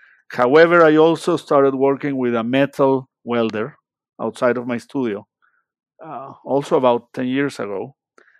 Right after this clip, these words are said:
and he was building Acapulco chairs to, to sell them. But I think he had no,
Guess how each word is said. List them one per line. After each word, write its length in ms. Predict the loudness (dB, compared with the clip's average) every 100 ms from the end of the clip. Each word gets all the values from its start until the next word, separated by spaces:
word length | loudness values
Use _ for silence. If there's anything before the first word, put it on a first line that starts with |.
| _ -4
and 420 | 0 0 0 -4 -10 _
he 380 | -16 -6 -4 0
was 580 | 2 2 2 -6 -20 -20 -8
building 540 | 0 2 2 -2 -4 -12 _ _ _
Acapulco 560 | -2 -2 -2 -4 -4 -6
chairs 440 | -4 0 0 -2
to, 360 | -10 -12 -12 -14 _
to 100 | -12
sell 300 | 0 2 2
them. 300 | 0 -10 -16 _ _ _ _ _ _ _ _ -4
But 220 | -2 -2 _
I 100 | -6
think 180 | -4 -6
he 100 | -6
had 260 | -2 -2 -2
no, 480 | -4 -4 -6 -10